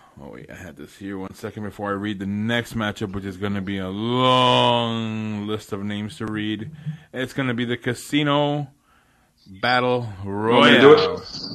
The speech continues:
Speaker 1: Huh? You wanna
Speaker 2: Want me
Speaker 1: read
Speaker 2: to
Speaker 1: it?
Speaker 2: do the, the names list?
Speaker 1: Go for it.
Speaker 2: Yeah,
Speaker 1: Yeah,
Speaker 2: yeah.
Speaker 1: go
Speaker 2: I'll,
Speaker 1: for it.
Speaker 2: I'll, I'll use my insurance, uh, insurance commercial voice.
Speaker 1: <laughs> All right.
Speaker 2: <laughs>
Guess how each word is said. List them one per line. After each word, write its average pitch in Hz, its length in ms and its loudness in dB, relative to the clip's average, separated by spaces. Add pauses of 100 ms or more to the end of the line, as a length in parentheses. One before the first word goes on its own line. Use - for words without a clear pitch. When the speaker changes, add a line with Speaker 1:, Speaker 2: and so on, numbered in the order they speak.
(120)
Speaker 1:
Huh? 143 180 2 (1400)
You 113 80 -6
wanna 123 140 6
Speaker 2:
Want 123 140 8
me 123 60 8
Speaker 1:
read 120 60 8
Speaker 2:
to 127 60 6
Speaker 1:
it? 123 80 6
Speaker 2:
do 123 160 6
the, - 80 -6
the 120 100 4
names 143 320 4
list? 170 240 4
Speaker 1:
Go 165 200 4
for 170 160 -2
it. - 20 2
Speaker 2:
Yeah, - 260 -2
Speaker 1:
Yeah, 104 40 -10
Speaker 2:
yeah. 117 60 0
Speaker 1:
go 139 60 6
Speaker 2:
I'll, 104 120 6
Speaker 1:
for 107 80 4
it. - 40 4
Speaker 2:
I'll, 107 260 6
I'll 120 180 8
use 143 160 6
my 135 140 8
insurance, 127 680 4
uh, 127 60 2
insurance 123 500 2
commercial 107 380 -4
voice. 101 460 -10
Speaker 1:
<laughs> - 80 -8
All 605 600 -2
right. 208 200 0
Speaker 2:
<laughs> 147 140 0